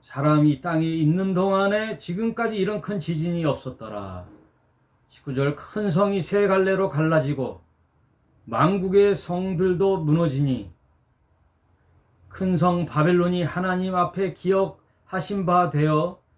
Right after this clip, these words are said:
그의 맹렬한 진노의 포도주 잔을 받음에. 그 바-, 큰 성 바벨론은 어디예요? 마귀가 거처했던, 음, 근거지지요. 거기를 초토화 이제 시키는 거예요.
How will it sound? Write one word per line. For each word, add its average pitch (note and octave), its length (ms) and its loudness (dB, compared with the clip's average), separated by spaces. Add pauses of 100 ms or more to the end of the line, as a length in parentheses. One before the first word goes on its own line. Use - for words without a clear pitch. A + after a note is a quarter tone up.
(220)
그의 D#3+ 680 0
맹렬한 G#3 720 2
진노의 F3+ 640 -2
포도주 F3 560 -6
잔을 E3 420 -2
받음에. A#2 800 -4 (1700)
그 C3 120 -12
바-, D#3 220 -10
큰 G#3 300 -2
성 F#3+ 240 0
바벨론은 F3 840 0
어디예요? A#2+ 640 -4
마귀가 F#3+ 800 0
거처했던, D#3 960 -4 (640)
음, B2 520 -6 (180)
근거지지요. D3 960 0 (640)
거기를 D3 460 -2
초토화 E3+ 560 0
이제 B2+ 200 -4
시키는 D3 440 -6
거예요. C3 520 -6